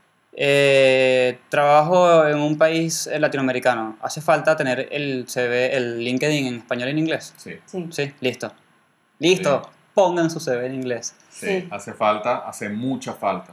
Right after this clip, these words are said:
Speaker 2: Hace falta desde un punto de vista técnico
Speaker 1: Ujú.
Speaker 2: de LinkedIn con respecto al algoritmo.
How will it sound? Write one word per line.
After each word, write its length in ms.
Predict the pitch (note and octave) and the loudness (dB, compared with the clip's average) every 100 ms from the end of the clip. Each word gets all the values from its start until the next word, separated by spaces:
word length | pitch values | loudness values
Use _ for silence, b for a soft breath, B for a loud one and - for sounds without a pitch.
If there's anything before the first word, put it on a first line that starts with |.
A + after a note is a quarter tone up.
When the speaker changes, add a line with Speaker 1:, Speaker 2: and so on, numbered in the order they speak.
| F2+ | -14
Speaker 2:
Hace 200 | G2 A2+ | -14 -8
falta 340 | A#2 A2+ B2 | -8 -4 -4
desde 140 | B2 G#2+ | -4 -8
un 80 | G2 | -12
punto 280 | A#2 A#2 | -14 -8
de 60 | A#2+ A2 | -8 -8
vista 300 | - A2+ - _ | -8 -10 -12 _
técnico 600 | - C#3+ D#3 D#3 D#3 F3+ F3+ - | -4 -4 -4 -10 -10 -12 -16 -12
Speaker 1:
Ujú. 340 | B2+ C3+ F3+ G3+ - | -8 -4 -4 -6 -12
Speaker 2:
de 220 | A2 A2 | -6 -4
LinkedIn 720 | G#2+ A#2 A#2 A2+ A2+ B2 D3+ E3 - | -4 -4 -6 -6 -6 -8 -10 -12 -14
con 120 | A2 | -14
respecto 420 | G2+ - G2 A#2+ | -14 -14 -12 -8
al 80 | A#2 | -6
algoritmo. 580 | G#2+ G2+ A#2 D3 E3 | -6 -8 -8 -10 -14